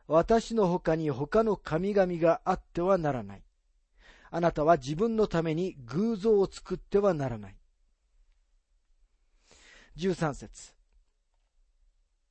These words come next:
「さらに主は私にこう言われた。私がこの民を見るのに、この民は実に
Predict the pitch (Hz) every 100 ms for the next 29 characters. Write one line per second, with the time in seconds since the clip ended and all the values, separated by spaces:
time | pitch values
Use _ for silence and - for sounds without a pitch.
0 | _ _ _ _ _ _ - - - 240
1 | 240 190 156 226 190 151 - - 165 185
2 | 214 - 202 - - 220 214 196 151 127
3 | 104 - _ _ _ _ _ _ 165 180
4 | 220 - 214 190 185 185 - 240 220 165
5 | 185 156 143 123 117 104 _ _ - 202
6 | 196 185 190 160 156 196 202 _ _ 143
7 | 160 156 247 226 180